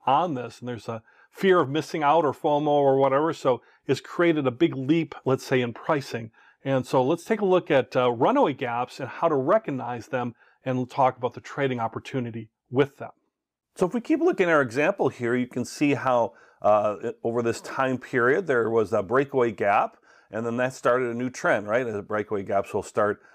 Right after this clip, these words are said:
uh, a trend, and this happens to be an uptrend. Then there's a little sideways movement, and then there, uh, we have a gap between days eleven and twelve,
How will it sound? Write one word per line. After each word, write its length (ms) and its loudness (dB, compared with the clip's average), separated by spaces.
uh, 200 2
a 80 -2
trend, 500 -2
and 140 -4
this 120 -8
happens 240 -2
to 40 -20
be 80 -12
an 140 -14
uptrend. 560 -4
Then 100 -6
there's 160 -2
a 20 2
little 140 4
sideways 460 2
movement, 500 -4
and 180 -2
then 140 0
there, 320 0
uh, 160 4
we 100 -2
have 120 2
a 60 0
gap 400 0
between 400 -6
days 320 -2
eleven 400 2
and 200 -8
twelve, 640 -2